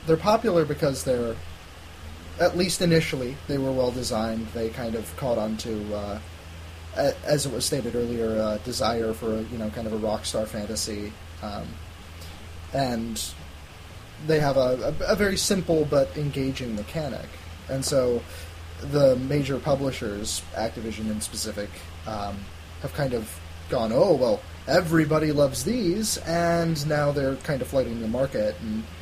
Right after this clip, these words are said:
you know, who, who needs three more bundles? Who's gonna get the, you know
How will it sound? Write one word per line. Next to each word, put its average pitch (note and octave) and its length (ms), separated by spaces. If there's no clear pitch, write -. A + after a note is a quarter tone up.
you E3+ 80
know, C#3+ 80
who, F3+ 160
who F#3+ 260
needs F#3 600
three E3+ 180
more C#3+ 180
bundles? C3 480
Who's D3+ 180
gonna D3+ 180
get C3+ 500
the, B2 420
you C3 120
know G2+ 260